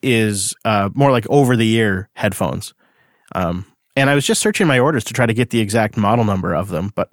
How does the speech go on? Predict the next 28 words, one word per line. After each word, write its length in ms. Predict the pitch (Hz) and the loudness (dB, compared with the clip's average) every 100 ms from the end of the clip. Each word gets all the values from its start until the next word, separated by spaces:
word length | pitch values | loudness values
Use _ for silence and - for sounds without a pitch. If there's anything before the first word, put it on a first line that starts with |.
| _ | _
I, 140 | 117 117 | -8 -4
and 120 | 127 | 0
I 40 | 127 | 2
know 180 | 175 156 | 2 0
I 60 | |
have 220 | 117 101 | 0 0
them 140 | 120 120 | 0 -2
somewhere 280 | - 113 123 | 0 0 0
in 100 | 120 | 0
the 60 | |
show 160 | 117 123 | 0 0
notes. 220 | 131 143 | -2 -2
You 60 | 127 | 0
may 100 | 143 | 2
be 80 | |
able 120 | 123 98 | 2 0
to 40 | |
find 180 | 113 110 | 0 0
them 120 | 101 | 0
on 100 | 95 | -2
the 60 | 95 | -2
website. 400 | 101 - 92 90 - - - | -4 -2 -4 -6 -12 -20 0
But 100 | 156 | 2
when 100 | 170 | 2
I 60 | |
search 260 | 151 185 175 | 2 -2 -2
my 200 | 156 139 | 0 2
order 460 | - 139 139 123 | 2 2 2 2